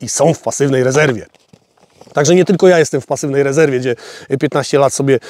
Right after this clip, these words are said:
w monie siedziałem, teraz jestem na emery-, na emeryturze i siłą rzeczy jestem w pasywnej rezerwie, bo też mam uregulowany stosunek do służby wojskowej, <laughs> ale teraz każda osoba, która dostanie na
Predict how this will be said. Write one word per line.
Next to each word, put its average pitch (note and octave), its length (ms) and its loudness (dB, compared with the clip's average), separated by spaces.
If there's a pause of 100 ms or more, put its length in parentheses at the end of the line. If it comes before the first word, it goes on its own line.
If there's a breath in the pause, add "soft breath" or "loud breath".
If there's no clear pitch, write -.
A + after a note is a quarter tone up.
(160 loud breath)
w C3+ 80 -4
monie D3+ 220 4
siedziałem, C3+ 460 2
teraz C3 240 0
jestem C3 260 -2
na C3+ 120 2
emery-, C3 420 0
na D#3 160 0
emeryturze C#3+ 480 2
i C3 60 -2
siłą D3+ 260 2
rzeczy C#3 180 -2
jestem C3+ 220 0
w - 40 -18
pasywnej D3 360 2
rezerwie, C3 420 0 (220 loud breath)
bo D#3+ 100 0
też F#3 160 2
mam D3+ 140 2
uregulowany C#3 520 2
stosunek C3+ 340 -4
do A#2+ 60 -10
służby C3 260 -6
wojskowej, C3+ 560 0
<laughs> - 160 -16
ale G3 100 2
teraz F3 260 -2
każda E3+ 260 2
osoba, D3+ 320 2
która D3 160 2
dostanie D3+ 360 2
na D3+ 100 0